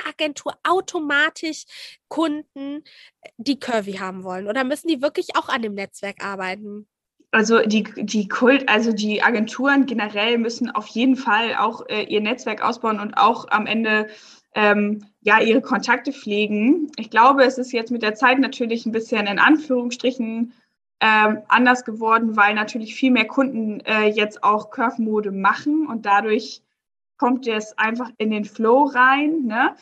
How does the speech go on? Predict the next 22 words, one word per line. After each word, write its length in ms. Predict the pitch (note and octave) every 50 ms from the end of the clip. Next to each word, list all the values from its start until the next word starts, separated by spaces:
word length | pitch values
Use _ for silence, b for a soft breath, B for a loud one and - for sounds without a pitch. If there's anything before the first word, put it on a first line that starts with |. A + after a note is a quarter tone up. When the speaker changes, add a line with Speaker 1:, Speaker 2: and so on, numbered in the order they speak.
| b b b b b
Speaker 2:
Aber 200 | - G#3+ A3+ A3+
es 100 | A3 A3+
ist 180 | A3 A3 - _ _ -
trotzdem 360 | A#3 C4 C4 - C4+ B3 A#3
kontinuierliche 840 | - - C4 C4+ C#4 C#4 C4 B3+ B3 - - A#3 A#3+ A#3+ - - - -
Arbeit, 540 | A3 C4+ D#4 C#4+ G3+ F#3+ F#3 - - - _ -
auch 340 | G#3 A#3 B3+ - - - _ _ _ -
Kunden 280 | C#4 D4+ D#4 D4 B3 A#3
das 220 | A3 A3 A3+ -
vorzuschlagen 920 | - - C#4+ F#4 - - D4 - - - F#3+ F#3+ F#3+ F#3 F#3 G3 G3 G#3 G#3
und 140 | G3+ G#3 -
auch 160 | G#3+ B3+ C4+
mal 140 | C4+ A#3+ B3+
zu 120 | - A#3
sagen, 280 | A3 A#3 A3 A3 A3+ A3+
„Hey, 280 | A3+ A#3+ B3 B3 A#3 A#3
wollt 220 | A#3+ C4 D4 C4+
ihr 100 | - A3+
nicht 200 | A3+ A#3 A#3 -
mal 120 | A3+ A3
curvy 360 | A3 - C4 B3+ C#4+ D4 C#4+ B3+
machen?“ 500 | G3 F#3 F3 - - F#3+ - - F#3